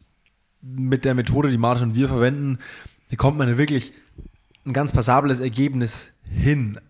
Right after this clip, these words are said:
Aber, ja, ein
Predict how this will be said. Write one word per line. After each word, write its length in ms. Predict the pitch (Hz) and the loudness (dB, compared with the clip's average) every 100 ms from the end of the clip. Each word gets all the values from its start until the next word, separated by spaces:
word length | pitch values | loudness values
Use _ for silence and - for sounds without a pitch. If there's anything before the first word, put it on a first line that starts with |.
| _ _ _ _ _ _ _ | _ _ _ _ _ _ _
Aber, 680 | 113 104 107 117 135 156 151 - _ _ _ _ _ _ _ _ _ - - 135 - - - 480 453 - 123 120 127 | -8 -2 -2 0 -2 -2 -4 -10 _ _ _ _ _ _ _ _ _ -20 -20 -20 -20 -20 -20 -20 _ -20 -18 -18 -16
ja, 400 | 135 147 131 120 | -12 -10 -8 -8
ein 180 | 120 | -10